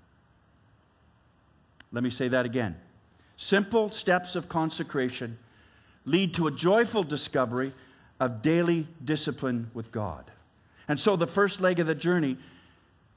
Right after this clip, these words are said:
that we read about in Romans chapter twelve is called consecration. The second leg is transformation, where he says in verse two,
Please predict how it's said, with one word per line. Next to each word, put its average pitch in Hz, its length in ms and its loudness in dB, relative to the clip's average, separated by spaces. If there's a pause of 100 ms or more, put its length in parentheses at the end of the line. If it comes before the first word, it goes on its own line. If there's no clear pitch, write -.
(100)
that 143 80 0
we 143 240 0 (100)
read 165 220 2
about 147 280 2
in 123 160 -2
Romans 143 320 0
chapter 135 320 -2
twelve 117 480 -2 (1160)
is 107 120 -6
called 117 240 -4
consecration. 110 800 -6 (720)
The 117 80 -4
second 175 480 0
leg 101 220 0 (600)
is 120 220 -4
transformation, 117 920 -4 (1300)
where 127 120 0
he 147 100 4
says 180 280 4
in 160 100 2
verse 151 300 -2
two, 117 340 -2